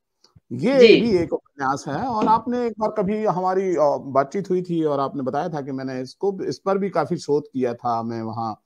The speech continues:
Speaker 1: अ, उन लोगों से मिली थी, रही थी वहाँ जाके उसके किरदारों के साथ। इसके बारे में आप कुछ कहना
Speaker 2: जी,
Speaker 1: चाहेंगे?
Speaker 2: बिल्कुल, शोध क्या, बल्कि मैं तो, अ,
Speaker 1: हम्म।
Speaker 2: जेजेटी यूनिवर्सिटी में कोऑर्डिनेटर थी, जो कि राजस्थान के चुरू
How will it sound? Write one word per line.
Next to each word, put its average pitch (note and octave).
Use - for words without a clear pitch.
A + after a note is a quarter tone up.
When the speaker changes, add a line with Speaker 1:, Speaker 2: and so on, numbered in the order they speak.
Speaker 1:
अ, A#2
उन B2+
लोगों B2
से B2
मिली B2
थी, A#2
रही A2+
थी A#2
वहाँ A2
जाके G#2+
उसके G#2+
किरदारों G#2+
के G2+
साथ। G#2
इसके F#3+
बारे F#3+
में F3+
आप D#3
कुछ B2
कहना A2+
Speaker 2:
जी, F#3
Speaker 1:
चाहेंगे? F3
Speaker 2:
बिल्कुल, G3+
शोध A3+
क्या, C#4
बल्कि A#3+
मैं A3+
तो, A#3+
अ, F#3
Speaker 1:
हम्म। F3+
Speaker 2:
जेजेटी G#3+
यूनिवर्सिटी A3+
में A3+
कोऑर्डिनेटर A3
थी, B3+
जो G#3+
कि G#3
राजस्थान G#3
के A3+
चुरू A3+